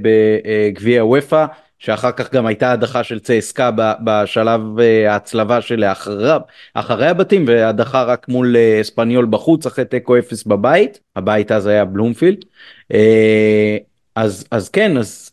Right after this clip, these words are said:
לפחות, אה, זיכרונות טובים מהעונה שיבואו מה-, מהכיוון הזה האירופאי, אה, וזה באמת מעניין שלמרות שאנחנו באופן, אה, מובהק, הקבוצה החלשה בבית כבר, אה, עונה שלישית ברצף, אה,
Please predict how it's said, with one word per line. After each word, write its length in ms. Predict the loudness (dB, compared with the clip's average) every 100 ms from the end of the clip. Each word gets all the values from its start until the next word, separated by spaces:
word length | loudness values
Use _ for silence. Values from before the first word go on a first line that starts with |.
| -4
לפחות, 640 | -2 -2 0 -2 0 0
אה, 360 | 2 4 4 2
זיכרונות 680 | 0 -2 0 0 2 0
טובים 320 | -2 -2 -2 0
מהעונה 440 | 0 0 0 -2
שיבואו 440 | 0 0 2 0
מה-, 180 | 2 -2 -2
מהכיוון 500 | -6 -6 -4 0 2
הזה 280 | 2 2 0 -4 -20 _
האירופאי, 1080 | -4 -2 -2 -2 -2 0 0 2 4 4 2 -4 _ -4
אה, 460 | 2 4 4 4 2
וזה 200 | 2 0
באמת 320 | 2 2 2
מעניין 360 | 0 0 0 0
שלמרות 800 | 0 -2 -4 _ -6 -2 0 0
שאנחנו 580 | 0 0 -2 -2 -2 -6 -12
באופן, 760 | -12 -8 -2 -2 0 0 2
אה, 160 | 0 2
מובהק, 520 | 2 2 0 0 -4 -14 -12
הקבוצה 420 | -4 -2 0 0
החלשה 440 | 0 -2 -2 0 0
בבית 440 | 2 2 0 -2
כבר, 360 | -2 -2 0 2
אה, 160 | 2
עונה 240 | 2 0 -2
שלישית 440 | -4 -2 -2 0
ברצף, 500 | 0 2 2 0 -4 _ -20 -20 _
אה, 240 | 2 4